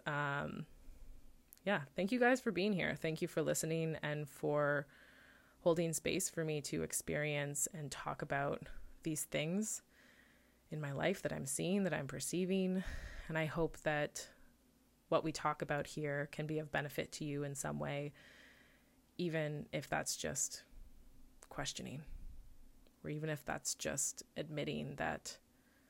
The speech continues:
everything might not be as it seems. That is good enough for me. <laughs> Anyways, thank you so much again. Um, I will see you guys in the next episode.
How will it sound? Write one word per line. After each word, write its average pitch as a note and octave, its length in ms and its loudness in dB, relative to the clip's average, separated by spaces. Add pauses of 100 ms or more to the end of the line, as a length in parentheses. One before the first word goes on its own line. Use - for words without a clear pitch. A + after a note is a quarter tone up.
(460)
everything D3 320 -4
might C#3+ 160 -2
not - 180 -2
be G2 140 -6
as - 120 -6
it - 100 -8
seems. - 480 -6 (1400)
That C#3 200 -2
is B2 360 -6 (500)
good D#3 160 -2
enough C#3+ 320 -2
for - 60 -10
me. C#3 260 -6 (420)
<laughs> - 1400 0
Anyways, D#3 300 0
thank D#3+ 240 4
you F3+ 80 4
so E3 160 4
much E3 240 4
again. D#3 500 4 (480)
Um, C#3+ 560 -2 (1080)
I D3+ 120 -4
will C#3+ 300 -2 (340)
see - 200 -6
you D#3 60 -2
guys D3 240 2
in E3+ 80 2
the E3+ 60 2
next F#3 240 2
episode. - 380 2